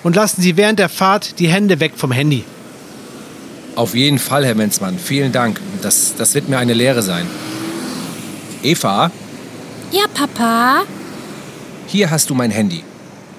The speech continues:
Speaker 2: Du hast es jetzt so lange, bis wir wieder zu Hause sind, damit ich mich nicht mehr ablenken kann. Der Jochen, der kann warten. Und außerdem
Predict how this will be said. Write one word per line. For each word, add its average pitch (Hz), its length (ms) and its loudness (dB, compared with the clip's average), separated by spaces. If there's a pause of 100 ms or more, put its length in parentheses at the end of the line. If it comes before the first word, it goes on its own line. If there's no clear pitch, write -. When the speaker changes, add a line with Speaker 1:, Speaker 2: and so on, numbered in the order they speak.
(360)
Speaker 2:
Du 123 140 -4
hast 160 280 0
es 165 140 2
jetzt 117 280 -2
so 226 160 4
lange, 160 420 2 (340)
bis 151 200 2
wir 135 120 0
wieder 107 180 0
zu 95 200 -4
Hause 151 280 4
sind, 135 300 0 (360)
damit 117 360 2
ich 160 120 -2
mich 143 180 -2
nicht 107 180 -2
mehr 139 140 2 (200)
ablenken 92 440 -2
kann. 82 160 -8 (480)
Der 139 120 4
Jochen, 180 400 6 (560)
der 202 120 4
kann 120 240 -2
warten. 87 320 -2 (800)
Und 139 120 0
außerdem 143 560 2